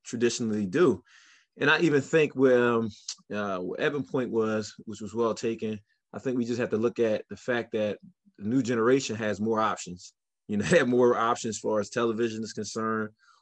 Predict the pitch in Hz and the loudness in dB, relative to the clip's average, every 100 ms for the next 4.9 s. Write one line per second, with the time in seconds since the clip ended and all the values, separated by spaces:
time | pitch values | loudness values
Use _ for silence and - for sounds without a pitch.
0 | - 107 98 113 110 - 98 92 - 120 | -4 0 2 0 0 -4 -10 -10 -4 2
1 | 120 117 - 110 110 131 127 147 110 110 | 4 2 0 -4 0 2 0 0 0 -2
2 | - _ _ _ _ - - - 170 160 | -4 _ _ _ _ -8 -4 0 2 4
3 | 170 196 180 185 180 180 196 196 220 190 | 6 6 6 6 4 2 4 6 6 6
4 | 139 117 117 123 123 123 - 170 | 4 4 2 4 4 4 4 4